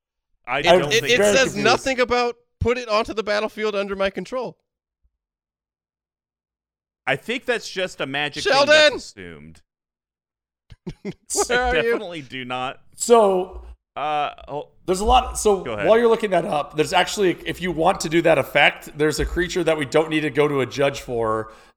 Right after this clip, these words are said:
Speaker 3: Yavimaya Dryad is a colorless and a green green for a creature dryad with Forest Walk. And then it says, when it enters the battlefield, you may search your library for a forest card, put it onto the battlefield tapped under target player's control, then shuffle your library.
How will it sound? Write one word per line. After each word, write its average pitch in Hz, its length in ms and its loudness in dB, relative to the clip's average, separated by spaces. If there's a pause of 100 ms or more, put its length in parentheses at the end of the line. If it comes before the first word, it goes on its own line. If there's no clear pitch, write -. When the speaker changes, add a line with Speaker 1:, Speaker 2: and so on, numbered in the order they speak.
Speaker 3:
Yavimaya 170 540 6
Dryad 131 680 6
is 127 180 -8
a 127 40 -8
colorless 170 440 2
and 151 100 -6
a 139 60 -6
green 147 240 -6
green 143 300 -6
for 135 140 -8
a - 20 -16
creature 147 240 -10
dryad 135 380 0
with 160 180 -2
Forest 143 360 -2
Walk. 113 480 0 (380)
And 147 140 0
then 160 100 4
it 156 80 -2
says, 156 220 -4
when 151 140 -4
it 175 200 -2
enters 175 240 0
the 160 80 -2
battlefield, 151 640 0
you 131 80 -6
may 135 100 2
search 175 260 -4
your 165 80 0
library 156 220 2
for 143 180 -4
a 123 40 -4
forest 208 420 4
card, 123 420 2 (360)
put 170 100 2
it 170 60 -2
onto 170 380 0
the 156 80 2
battlefield 151 500 0
tapped 151 520 2
under 147 240 -2
target 165 540 0
player's 185 460 -2
control, 123 800 -2 (340)
then 156 180 4
shuffle 143 300 2
your 127 120 2
library. 110 520 0